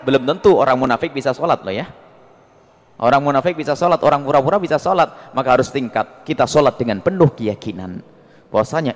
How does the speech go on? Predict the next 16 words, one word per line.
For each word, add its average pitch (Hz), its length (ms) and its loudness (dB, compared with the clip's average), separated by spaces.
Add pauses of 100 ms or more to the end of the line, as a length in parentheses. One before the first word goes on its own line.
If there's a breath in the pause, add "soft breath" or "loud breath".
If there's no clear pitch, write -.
ini 127 160 -4
ada 107 240 -6
pahalanya, 165 720 -6 (240 loud breath)
ini 120 160 -2
perintah 117 480 -6
Allah 160 320 -8
Subhanahu 101 480 -8
wa 92 80 -4
Ta'ala. 87 480 -8 (320 loud breath)
Baru 240 320 8
nanti 190 320 0
tingkat 170 400 -2
yang 143 160 -2
terakhir, 170 400 -4
mahalah 127 480 -6
ihsan, 220 560 0